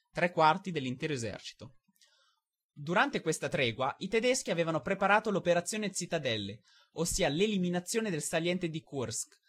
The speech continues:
ma la nuova offensiva non ebbe successo e i tedeschi subirono gravi perdite, ottenendo per conto solo piccole conquiste territoriali. La battaglia eliminò le divisioni corazzate,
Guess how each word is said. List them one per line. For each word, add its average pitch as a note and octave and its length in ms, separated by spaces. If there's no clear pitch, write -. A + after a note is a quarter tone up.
ma C3+ 100
la C#3+ 100
nuova A3 220
offensiva C#3 560
non C#3+ 220
ebbe F3+ 180
successo G#2+ 760
e B2+ 100
i B2+ 40
tedeschi F#3 400
subirono D3 460
gravi D#3 400
perdite, G#2+ 500
ottenendo C#3 480
per C3 220
conto F#3+ 460
solo D#3+ 280
piccole F3+ 380
conquiste D#3 420
territoriali. A#2+ 720
La D3+ 120
battaglia G3 400
eliminò F3+ 300
le F3+ 100
divisioni D#3+ 400
corazzate, A#2+ 680